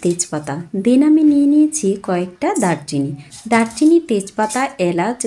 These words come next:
গরম মশলাগুলো আমি সবগুলো নিয়ে এখানে একটু হালকা টেলে নেব। লংও দিয়ে দিয়েছি already এখানে, then আমি একটু হালকা ভাজা হলে দিয়ে দিব। জয়ত্রী দিয়ে দিব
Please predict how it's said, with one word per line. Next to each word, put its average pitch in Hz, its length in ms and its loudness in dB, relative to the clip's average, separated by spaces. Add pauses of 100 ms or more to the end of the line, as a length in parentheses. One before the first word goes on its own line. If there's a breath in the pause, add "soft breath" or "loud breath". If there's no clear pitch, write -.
গরম 170 320 2
মশলাগুলো 233 600 -2 (440 loud breath)
আমি 196 140 0 (120)
সবগুলো 180 440 -4 (140)
নিয়ে 175 220 2 (220)
এখানে 196 300 -4 (140)
একটু - 180 -10 (100)
হালকা 165 280 -6 (100)
টেলে 151 300 0
নেব। 135 140 -6 (540 loud breath)
লংও 277 280 4 (100)
দিয়ে 247 220 0
দিয়েছি 262 300 -2 (120)
already 208 420 -2
এখানে, 208 260 -4 (140)
then 208 220 -2
আমি 202 140 -4 (100)
একটু 185 240 -6
হালকা 175 380 -6 (100)
ভাজা 165 300 -4
হলে 214 180 -6 (140)
দিয়ে 160 220 0
দিব। 165 140 -6 (340)
জয়ত্রী 247 460 0
দিয়ে 302 180 6
দিব 294 120 0